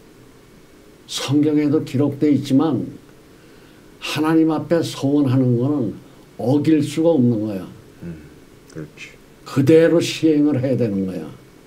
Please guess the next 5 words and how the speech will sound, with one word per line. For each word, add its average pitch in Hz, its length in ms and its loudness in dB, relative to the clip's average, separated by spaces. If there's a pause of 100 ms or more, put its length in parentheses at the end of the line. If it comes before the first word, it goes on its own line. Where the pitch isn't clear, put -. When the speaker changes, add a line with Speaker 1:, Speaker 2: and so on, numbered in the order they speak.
(960)
Speaker 1:
만약에 147 760 0
그걸 147 560 0 (320)
어기면 135 800 2 (560)
하나님 131 560 0
앞에 123 320 0